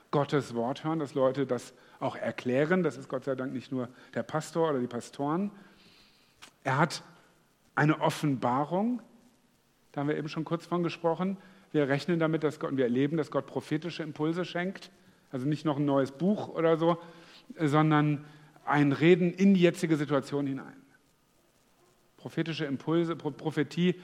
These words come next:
muss immer verwurzelt sein in der Bibel. Wir sagen ja, na, habe ich eben auch gesagt, „Kommt hier zu mir, wir prüfen das.“ Und die, der erste Check ist, ist das überhaupt biblisch? Wenn einer kommt und sagt, „Ja, ich habe prophetisches Bild, ganz toll, und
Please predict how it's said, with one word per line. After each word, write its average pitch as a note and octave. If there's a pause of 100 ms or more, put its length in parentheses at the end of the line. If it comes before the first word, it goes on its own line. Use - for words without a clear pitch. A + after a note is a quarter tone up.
(180)
muss E3
immer E3+ (440)
verwurzelt E3+
sein D3
in B2+
der A#2+
Bibel. A2+ (1600)
Wir B2+
sagen C#3+
ja, D3+ (840)
na, D#3+
habe F3+
ich D#3
eben D3+
auch F#3
gesagt, D#3+
„Kommt E3+
hier E3
zu -
mir, F#3
wir E3
prüfen G3
das.“ E3 (380)
Und E3
die, D#3+
der D#3+
erste F#3+
Check F#3
ist, C#3
ist D3+
das D3
überhaupt C#3+
biblisch? A#2 (1700)
Wenn D3
einer D3
kommt F3+
und E3
sagt, D#3+
„Ja, D#3
ich D#3
habe D#3
prophetisches D#3+
Bild, E3
ganz D#3+
toll, E3
und D3